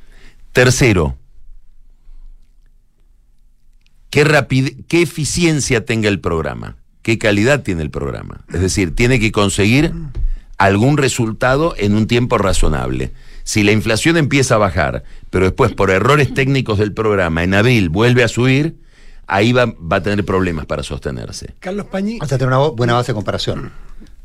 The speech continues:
Speaker 3: Comparar el doce por ciento con el
Speaker 2: Con lo
Speaker 1: Que
Speaker 2: que
Speaker 1: se vea que, como decimos nosotros en la Argentina, no sé si se entiende bien la expresión, le encontró el agujero al mate.
Speaker 3: Sí, sí.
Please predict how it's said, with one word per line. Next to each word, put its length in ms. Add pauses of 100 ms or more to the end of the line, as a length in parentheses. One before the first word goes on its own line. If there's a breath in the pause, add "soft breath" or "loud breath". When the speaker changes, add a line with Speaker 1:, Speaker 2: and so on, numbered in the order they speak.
(120)
Speaker 3:
Comparar 420
el 160
doce 260
por 120
ciento 480
con 240
el 320 (500)
Speaker 2:
Con 160
lo 80
Speaker 1:
Que 120
Speaker 2:
que 20
Speaker 1:
se 200
vea 300
que, 340 (140)
como 220
decimos 340
nosotros 460
en 100
la 80
Argentina, 600
no 100
sé 160
si 140
se 100
entiende 340
bien 180
la 80
expresión, 460
le 80
encontró 540
el 80
agujero 420
al 120
mate. 480
Speaker 3:
Sí, 240
sí. 80